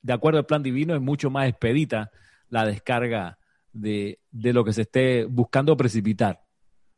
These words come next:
Oye, ¿qué les parece el fondo azul que les puse? Está bien, ¿eh?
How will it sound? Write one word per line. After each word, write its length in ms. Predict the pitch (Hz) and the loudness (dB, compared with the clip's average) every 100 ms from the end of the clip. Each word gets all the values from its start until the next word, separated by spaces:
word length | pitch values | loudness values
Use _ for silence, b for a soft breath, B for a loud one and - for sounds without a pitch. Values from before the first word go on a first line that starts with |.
| _ _ _ _ _ _ _ - | _ _ _ _ _ _ _ 0
Oye, 180 | 143 | 2
¿qué 100 | 120 | 4
les 100 | 143 | 2
parece 260 | 147 143 165 | 4 4 4
el 80 | 143 | 0
fondo 260 | 143 147 | 0 2
azul 240 | 131 - 156 | 2 2 0
que 80 | 147 | 0
les 120 | 117 | 0
puse? 280 | 139 143 160 | 0 -2 -2
Está 160 | 131 | 0
bien, 240 | 131 151 110 | 0 0 -2
¿eh? 160 | 139 | -6